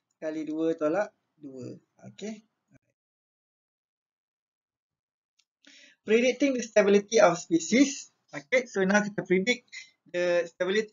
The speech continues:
of species using molecular orbital diagram. Alright. So kita akan guna molecular orbital diagram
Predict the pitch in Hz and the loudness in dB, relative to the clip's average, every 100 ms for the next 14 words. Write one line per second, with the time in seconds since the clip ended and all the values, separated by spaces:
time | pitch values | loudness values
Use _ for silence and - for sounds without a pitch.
0 | - 175 175 170 190 180 160 175 170 160 | -4 -4 -4 -6 -6 -2 0 0 0 0
1 | 156 151 135 147 143 135 131 185 240 247 | 0 -2 -2 -2 -2 -2 2 2 2 -2
2 | _ _ _ _ _ _ - 156 196 - | _ _ _ _ _ _ -14 -8 -8 -8
3 | - - - _ - 202 202 202 214 214 | -20 -20 -20 _ -4 -2 -2 -2 0 0
4 | 208 240 262 233 220 202 190 190 180 156 | 0 2 4 4 2 -2 -2 4 4 4
5 | 175 202 | 2 2